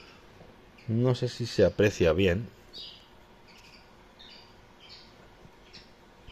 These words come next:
Vamos a ver si consigo enfocar. Mirad, mirad, mirad.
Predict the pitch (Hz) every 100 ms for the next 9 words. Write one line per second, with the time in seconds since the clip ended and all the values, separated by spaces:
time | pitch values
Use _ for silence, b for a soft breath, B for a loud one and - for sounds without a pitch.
0 | - - - - - - - - - 101
1 | 90 82 73 85 - - - - 69 -
2 | - 107 82 78 87 - 69 85 101 -
3 | - - - - - - - - 87 87
4 | 71 82 85 73 85 73